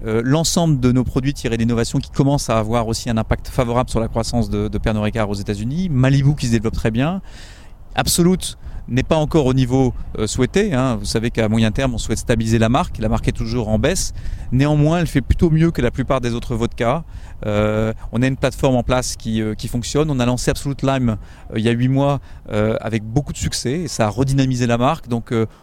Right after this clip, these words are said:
on reste confiant sur le fait qu'on puisse améliorer notre performance sur la marque, même si, c'est vrai, c'est une catégorie très bataillée, notamment au niveau des prix.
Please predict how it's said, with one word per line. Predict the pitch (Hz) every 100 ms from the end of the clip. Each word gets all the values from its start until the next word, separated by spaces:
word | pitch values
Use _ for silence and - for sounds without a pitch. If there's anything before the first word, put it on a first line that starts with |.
| -
on | 127
reste | 151
confiant | 175 151 185
sur | 165
le | 139
fait | 151
qu'on | -
puisse | 127 - 151
améliorer | 135 131 131 123 - - -
notre | 120
performance | - 113 123 120
sur | -
la | 117
marque, | 123 156 -
même | 135 139
si, | - 160
c'est | 160 143
vrai, | 113 120 143 - - -
c'est | - 120 117
une | - 120
catégorie | 117 117 117 123
très | - 165
bataillée, | 143 123 117 117
notamment | 123 110 113 120 120 - -
au |
niveau | 110 107
des | 104
prix. | - 87